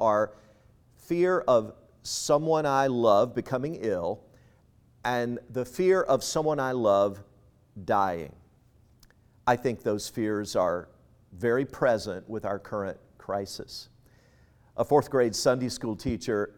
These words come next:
began her class by asking the students, "Hey, everybody, how many of you want to go to heaven?" And everybody raised their hand except one little boy. She was shocked. She said, "Johnny, don't you want to go to heaven when you die?"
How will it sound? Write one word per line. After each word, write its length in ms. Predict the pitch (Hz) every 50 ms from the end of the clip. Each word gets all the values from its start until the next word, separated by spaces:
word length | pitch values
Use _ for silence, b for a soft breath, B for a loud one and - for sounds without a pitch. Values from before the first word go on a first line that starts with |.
| _ - 101
began 320 | 113 117 101 127 131 135 120
her 120 | 127 120
class 360 | - - 143 131 123 120 -
by 160 | - 123 110
asking 400 | 101 120 131 135 - 135 123 113
the 100 | 113 120
students, 420 | - - - 147 147 123 120 117 -
"Hey, 360 | 233 294 302 269 220 196 180
everybody, 480 | 190 170 180 165 180 190 196 202 190 - B B B
how 180 | B 208 269 302
many 200 | 311 269 247 226
of 100 | 196 165
you 240 | 180 196 196 202 190
want 220 | 160 170 180 202
to 80 | 208 165
go 100 | 190 190
to 80 | 196
heaven?" 420 | 180 233 254 269 233 208 131 85 80 - - _ _ _ _ _ _ _ _ _ _ _ _ _ _ _
And 120 | - 139 202
everybody 320 | 233 220 180 185 165 156
raised 340 | 147 156 156 160 151 120 123
their 160 | 131 120 120
hand 400 | 117 139 147 135 117 104 104 107
except 380 | 120 - - - 143 107 92 98
one 260 | 117 131 135 143 143
little 220 | 131 113 113 120
boy. 260 | 123 180 202 165 104
She 220 | 90 - - 175 165
was 160 | 113 110 110
shocked. 580 | - - - - 165 151 123 92 85 - - -
She 100 | 156 147
said, 280 | - - 156 156 143
"Johnny, 460 | - 247 285 330 330 269 165 107 - - - b b b b b b b b b b b _
don't 240 | - 214 262 247 -
you 60 | 262
want 140 | 226 196 175
to 40 | 165
go 160 | 135 170 160
to 120 | 139 127 -
heaven 400 | 107 117 127 139 220 240 233 190
when 120 | 156 131
you 120 | 120 113
die?" 480 | 98 90 113 107 107 127 208 262 330